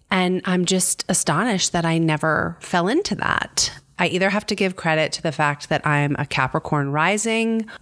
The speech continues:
or that I come from practical Protestant lineage that just doesn't believe in all of that stuff. But with manifesting,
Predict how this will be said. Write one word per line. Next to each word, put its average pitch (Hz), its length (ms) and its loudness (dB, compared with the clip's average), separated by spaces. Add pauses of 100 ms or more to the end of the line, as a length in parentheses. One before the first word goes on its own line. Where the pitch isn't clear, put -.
(120)
or 170 140 0
that 165 100 2
I 151 100 2
come 160 260 -4
from 147 440 0 (220)
practical 147 840 0
Protestant 139 920 -2
lineage 160 600 2
that 143 180 2
just - 380 0 (500)
doesn't 147 460 0
believe 143 380 0
in 170 100 2
all 170 160 2
of 180 120 -2
that 175 200 0
stuff. - 500 -2 (140)
But 226 220 0
with 240 120 -2
manifesting, 170 1000 -2